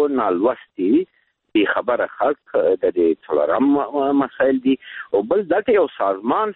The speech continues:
فعالیت کوي چې هغه وایي چې موږ د، موږ خراسان غواړو، خراسان بزرګ. ګوره، دغه ټول عوامل او د نړیوالو، د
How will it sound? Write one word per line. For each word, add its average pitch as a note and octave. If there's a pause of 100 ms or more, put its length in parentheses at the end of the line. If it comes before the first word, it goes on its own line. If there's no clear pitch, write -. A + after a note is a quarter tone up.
فعالیت F#2+ (100)
کوي D#3+ (440)
چې A#2
هغه A#2
وایي G3+
چې -
موږ G3+ (140)
د، - (400)
موږ F#3 (120)
خراسان D3
غواړو، D#2 (140)
خراسان A2+ (100)
بزرګ. D#2+ (920)
ګوره، G#3+
دغه F3 (120)
ټول G#3+
عوامل D3+ (640)
او A2+
د - (220)
نړیوالو، A#2+
د -